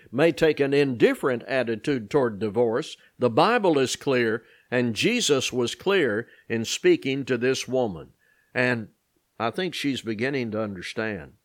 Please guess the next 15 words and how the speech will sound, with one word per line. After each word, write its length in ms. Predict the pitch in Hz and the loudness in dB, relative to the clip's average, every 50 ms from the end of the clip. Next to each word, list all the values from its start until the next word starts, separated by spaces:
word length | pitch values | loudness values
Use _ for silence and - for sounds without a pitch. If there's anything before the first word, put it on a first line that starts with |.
| _ _ | _ _
"Sir, 520 | - - - 147 147 156 165 175 165 - _ _ _ _ _ _ _ _ _ _ _ _ _ _ _ _ _ | -8 -2 2 4 4 4 4 2 0 -6 _ _ _ _ _ _ _ _ _ _ _ _ _ _ _ _ _
I 220 | 127 143 165 185 | 2 4 4 4
perceive 640 | 170 - 135 139 127 - - 170 170 175 180 160 123 | 2 0 -4 -2 -2 0 2 4 4 4 2 2 0
that 240 | 135 139 135 131 135 | 0 0 0 -2 2
you 220 | 143 151 165 156 | 4 6 6 6
are 220 | 143 143 147 147 | 6 4 2 0
a 60 | 147 147 | -2 -4
prophet." 600 | - - - 143 143 143 135 - 95 80 - _ _ _ _ _ _ _ _ _ _ _ _ _ _ _ | -6 -4 0 2 2 2 2 -2 -10 -12 -12 _ _ _ _ _ _ _ _ _ _ _ _ _ _ _
But 160 | 120 113 - | -4 0 8
then 520 | - 233 254 240 185 156 143 147 143 135 _ _ _ _ _ _ _ _ _ _ _ _ _ | 8 10 10 10 6 4 2 0 -6 -12 _ _ _ _ _ _ _ _ _ _ _ _ _
the 100 | _ 95 | _ -18
conversation 1080 | - - 127 131 147 165 175 190 196 185 - 131 117 107 101 - - 110 110 110 117 - _ _ _ _ _ _ _ _ | -6 0 2 2 2 4 2 0 0 2 2 2 2 0 0 -4 -6 -6 -8 -8 -12 -18 _ _ _ _ _ _ _ _
takes 240 | - 110 104 - - | -4 -4 -4 -4 -4
another 380 | 120 107 104 95 95 95 101 | -4 -4 -4 -6 -6 -8 -10
turn. 440 | 92 - - 147 135 120 95 80 71 | -6 -4 -4 -2 -2 -2 -4 -6 -10